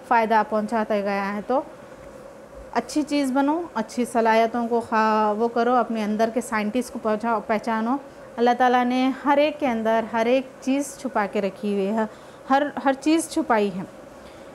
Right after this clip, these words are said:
कोई शायर बनता है, किसी के पास पढ़ने की सलाहियत है, किसी के पास, अ, मुसव्वरी की है, किसी के पास साइंटिस्ट बनने की सलाहियत है, कोई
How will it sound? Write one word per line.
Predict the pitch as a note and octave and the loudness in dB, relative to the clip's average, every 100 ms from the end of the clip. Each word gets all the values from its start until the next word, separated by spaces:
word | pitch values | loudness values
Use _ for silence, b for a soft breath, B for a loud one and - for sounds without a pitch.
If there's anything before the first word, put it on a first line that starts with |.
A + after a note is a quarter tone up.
| - - - - - - - - - - - - - - - | -18 -20 -18 -18 -18 -18 -20 -20 -20 -20 -20 -20 -20 -20 -4
कोई | B3+ A#3+ | 0 2
शायर | - A#3 A3+ A#3+ | 4 4 6 4
बनता | A3+ A3 A3 | 2 0 2
है, | G#3+ G#3+ G#3+ G#3+ - | 2 2 -2 -4 -6
किसी | G#3+ A#3 | -4 -2
के | A#3+ | 0
पास | A#3 G#3+ G#3+ | 0 0 0
पढ़ने | B3 A3+ B3 | 0 2 2
की | A#3+ | 2
सलाहियत | B3 A3+ G#3+ G#3+ G#3 G#3+ | 0 2 2 4 2 0
है, | G#3+ | -2
किसी | G#3 A3 A3 | -2 -4 -2
के | A3 | -2
पास, | G#3+ G#3+ G#3+ - | 0 0 0 -4
अ, | G#3+ G#3+ | -2 0
मुसव्वरी | A3 G#3+ B3+ B3 B3+ B3+ | 0 0 0 4 2 2
की | A3+ A#3 | 0 0
है, | G#3+ G#3 G#3 G#3 B B B - | 2 2 2 -2 B B B -4
किसी | C4+ B3+ C#4 | -4 0 0
के | C4+ | 4
पास | C#4 C#4 | 4 2
साइंटिस्ट | - B3+ C4 C4+ C#4+ B3 | 2 2 2 2 0 2
बनने | C4 B3+ B3+ | 2 2 2
की | C4 | 0
सलाहियत | B3+ A#3 A3+ A3 A3 | -2 0 4 4 2
है, | A#3 A3 A3 | 2 0 0
कोई | C4 C4 C4 | 2 4 4